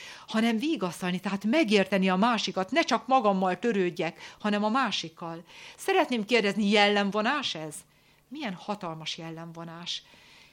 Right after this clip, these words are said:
Példabeszédek figyelmeztet rá. Vagy például huszonkilenc húsz, Példabeszédek könyve huszonkilenc húsz. Csak néhányat fogunk megemlíteni. Példabeszédek huszonkilenc húsz.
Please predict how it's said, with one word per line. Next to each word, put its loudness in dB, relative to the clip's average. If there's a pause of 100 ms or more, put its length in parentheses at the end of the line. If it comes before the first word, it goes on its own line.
(380)
Példabeszédek -6
figyelmeztet -8
rá. -14 (560)
Vagy 0
például 0 (340)
huszonkilenc 2
húsz, -6
Példabeszédek 0
könyve -4
huszonkilenc -4
húsz. -10 (300)
Csak -2
néhányat 2
fogunk -6
megemlíteni. -6 (340)
Példabeszédek -4
huszonkilenc -12
húsz. -16